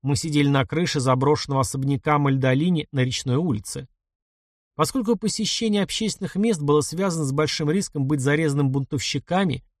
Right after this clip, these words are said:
плоская и просторная крыша этого высокого здания стала излюбленным местом отдыха офицеров седьмого полка.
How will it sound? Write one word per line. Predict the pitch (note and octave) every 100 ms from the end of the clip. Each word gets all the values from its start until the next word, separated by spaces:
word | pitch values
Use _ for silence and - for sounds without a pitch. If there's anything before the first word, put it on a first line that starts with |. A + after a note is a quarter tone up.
| _ _ _ -
плоская | D#3 B3 - A#3
и |
просторная | G3+ G#3 - A3 G#3+ G3+
крыша | G3 A3+ -
этого | G3 F3
высокого | D#3+ - G3+ - E3
здания | C3 F3 A#3 E3 A#2 _ _ -
стала | - B3 A3+
излюбленным | F3 C#3+ G#3+ G#3 E3+ C3+
местом | D3 E3 D3 C#3
отдыха | D3+ C#3 - C#3
офицеров | - A#2+ C#3 C3 C#3+
седьмого | - C3 B2 A2+
полка. | - F3 - -